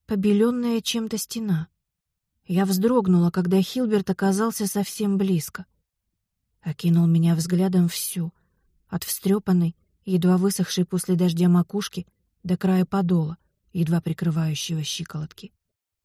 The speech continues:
«Я всё же постараюсь, чтобы мне больше не пришлось гоняться за вами непонятно по каким оврагам и зарослям», слегка осипшим голосом проговорил Юнкер.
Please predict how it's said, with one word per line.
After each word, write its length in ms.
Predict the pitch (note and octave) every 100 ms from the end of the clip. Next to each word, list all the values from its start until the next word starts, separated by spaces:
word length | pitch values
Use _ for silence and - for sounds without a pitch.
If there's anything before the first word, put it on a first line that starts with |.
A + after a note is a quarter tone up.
| _
«Я 200 | F#3+ C#4+
всё 260 | - E4 D#4+
же 120 | C#4+
постараюсь, 720 | A#3+ - A#3+ A#3+ D#4 D4+ B3+
чтобы 320 | - B3 G#3+
мне 220 | A#3 A#3+
больше 400 | A#3+ A#3+ C#4 - A#3+
не 120 | A#3
пришлось 520 | A3+ A3 - C4 A3+
гоняться 560 | G3+ A3 A#3 B3+ - G3+
за 180 | G3+
вами 340 | G3+ C4 B3+ A#3 _ _ _ -
непонятно 720 | F#3 G3 G3+ G#3 B3+ C4+ A#3+
по 120 | A3 G3+
каким 360 | G#3 - A3+
оврагам 520 | G3+ F#3 A#3 A3 G#3+
и 40 | G#3
зарослям», 640 | F#3+ G#3 F#3 D#3+ D3+ C#3 - _ _ _
слегка 560 | - - G#3+ - C4+ C4+
осипшим 520 | A#3+ B3+ B3 - A3+
голосом 480 | G#3+ D4 C4+ - A#3
проговорил 560 | A3+ G3+ G3 G3+ G#3 G#3+
Юнкер. 520 | G3+ G3+ - E3+